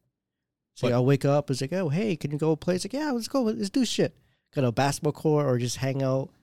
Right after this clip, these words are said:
Speaker 1: catch ladybugs.
Speaker 2: Basketball court is, like, where we spent.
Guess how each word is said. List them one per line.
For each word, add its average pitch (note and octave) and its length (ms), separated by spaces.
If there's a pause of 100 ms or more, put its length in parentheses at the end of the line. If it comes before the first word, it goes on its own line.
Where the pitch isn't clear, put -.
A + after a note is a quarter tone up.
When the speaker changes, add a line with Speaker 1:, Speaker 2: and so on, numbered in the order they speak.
Speaker 1:
catch - 160
ladybugs. C#3 640
Speaker 2:
Basketball A2 380
court G2 260
is, F#2+ 100
like, F#2+ 140
where G#2+ 180
we G#2 140
spent. F#2 340